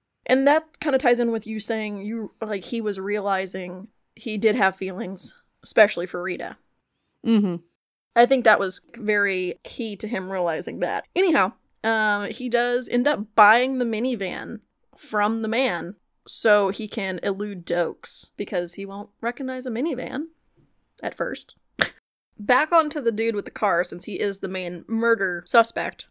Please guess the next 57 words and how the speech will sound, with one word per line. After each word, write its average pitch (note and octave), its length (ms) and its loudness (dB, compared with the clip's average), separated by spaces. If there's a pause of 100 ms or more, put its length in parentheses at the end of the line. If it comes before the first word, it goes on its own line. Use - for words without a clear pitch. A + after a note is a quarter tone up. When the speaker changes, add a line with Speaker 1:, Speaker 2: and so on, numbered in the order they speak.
(260)
Speaker 1:
should - 140 -10
I - 60 -6
say. - 340 -12
He A#3+ 100 -2
went C4 240 -2 (180)
back D#4+ 280 0
to D#4 80 -4
the A#3+ 120 2
dealership F3 520 -6 (160)
to G3+ 100 -10
get A3 160 4
more G#3 200 0
information G3 720 -2
on F3+ 200 -6
him F#3+ 240 -6
and F3 80 -6
is F3+ 120 -8
like, F3+ 160 -6
"Oh, B3 200 2
I B3 100 0
need, A#3+ 260 -2
like, G#3+ 200 0
some G#3+ 180 -2
info G#3 280 -2
on G3+ 120 -4
that F#3+ 160 -4
stereo F#3+ 380 -4
system F3+ 400 -6
or F3+ 80 -4
something." - 300 -8
He A#3+ 80 -2
makes B3+ 220 2
up A3+ 160 0
an, F#3 140 -2 (300)
an G3 120 -4
excuse. - 800 -4 (160)
Speaker 2:
For F#3 240 -6 (120)
roof G#3+ 360 4
rack F#3 320 4
and E3+ 220 -2 (100)
extended E3+ 420 -2
warranty E3+ 440 -2
or F#3+ 60 -2
something. A#3 300 2
Speaker 1:
Yeah, F3 220 6
something G#3+ 380 -4
like F3+ 200 -8
that. D3 260 -6 (300)
And A3+ 60 -4
he's A3+ 100 0
like, A3 180 -6
"Oh, C4+ 180 8
go A#3 140 8
wait G#3+ 200 6
in G#3 80 -2
my G#3 160 0
office. C#4+ 640 0